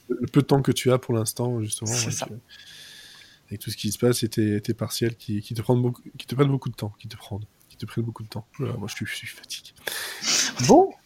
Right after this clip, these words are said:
Speaker 1: voilà. Donc en fait, toi, tu es un sériephile qui, euh, qui est encore assez, a-, assez jeune. Euh,
Speaker 2: Je suis en
Speaker 1: qui, qui découvre
Speaker 2: pleine
Speaker 1: des
Speaker 2: expansion.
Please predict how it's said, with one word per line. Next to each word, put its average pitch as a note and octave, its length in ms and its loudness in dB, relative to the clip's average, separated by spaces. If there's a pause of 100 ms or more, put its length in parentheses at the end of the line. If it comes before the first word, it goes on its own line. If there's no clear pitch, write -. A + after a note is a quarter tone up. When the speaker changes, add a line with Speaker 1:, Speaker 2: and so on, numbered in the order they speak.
(520)
Speaker 1:
voilà. D#3+ 200 12
Donc D#3+ 220 4
en D3+ 60 10
fait, F3+ 160 6
toi, D3+ 160 6
tu B2+ 320 4
es D3+ 40 8
un B2+ 180 6
sériephile C3 540 4
qui, B2+ 460 0
euh, G#2 420 4 (320)
qui - 100 -4
est A#2+ 100 2
encore C3 300 6
assez, A2+ 420 6
a-, A2+ 220 0
assez F3 360 0
jeune. A#2 640 2 (180)
Euh, G#2+ 680 0
Speaker 2:
Je D#3 100 -2
suis D#3 280 4
en E3 120 8
Speaker 1:
qui, C#3 100 8 (120)
qui - 180 -6
découvre E3 320 6
Speaker 2:
pleine C3 180 10
Speaker 1:
des A#2+ 80 8
Speaker 2:
expansion. D3+ 540 4